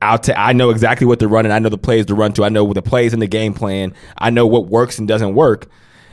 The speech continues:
And he, he, j-, you would have never known that it was actually him calling all the plays. There's not many quarterbacks that can do that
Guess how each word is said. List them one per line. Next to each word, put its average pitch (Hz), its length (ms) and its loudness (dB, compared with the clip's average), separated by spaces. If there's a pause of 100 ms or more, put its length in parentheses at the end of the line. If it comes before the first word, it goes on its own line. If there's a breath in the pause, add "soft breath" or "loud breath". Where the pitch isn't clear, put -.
(140)
And 143 200 2
he, 156 120 4
he, 151 220 4
j-, 185 260 -4
you 135 240 2
would 165 140 4
have 151 80 0
never 151 240 2
known 139 480 2
that 120 140 2
it 123 60 4
was 123 140 2
actually 127 320 0
him 131 220 2
calling 120 320 2
all 113 80 0
the 101 80 -4
plays. 131 300 0
There's 127 160 2
not 139 280 0
many 120 160 0
quarterbacks 104 460 0
that 90 160 -2
can 92 120 -2
do 113 160 4
that 92 300 -2